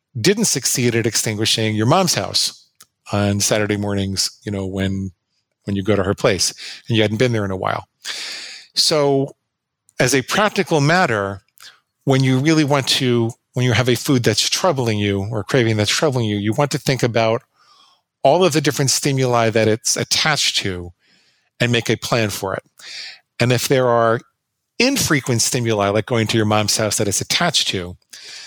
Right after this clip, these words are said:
then you want to write yourself reminders, like actually plan out an email to arrive to yourself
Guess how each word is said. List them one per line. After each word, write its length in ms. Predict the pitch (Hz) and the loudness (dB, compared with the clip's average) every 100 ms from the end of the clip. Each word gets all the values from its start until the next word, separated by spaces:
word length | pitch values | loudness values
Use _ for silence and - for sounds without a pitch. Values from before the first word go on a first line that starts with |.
| - _ - | -20 _ -2
then 420 | 123 117 117 120 _ _ _ _ | 0 2 -2 -4 _ _ _ _
you 140 | - 156 | -6 0
want 200 | 185 196 | 0 2
to 100 | 196 | 2
write 300 | 165 165 - | 2 2 2
yourself 400 | 151 - 143 139 | 0 0 -2 0
reminders, 580 | 127 127 123 107 92 - | 0 2 0 -4 -6 -4
like 140 | 101 | 0
actually 380 | 143 - 135 113 | 0 0 -2 -4
plan 300 | - 131 123 | -2 0 2
out 120 | 117 | 0
an 160 | 120 - | 0 0
email 340 | 123 113 110 | 0 2 0
to 160 | - 113 | -2 -2
arrive 440 | 104 104 104 101 | 2 2 2 0
to 100 | - | -2
yourself 540 | 110 - 113 107 - | 0 0 0 -2 -4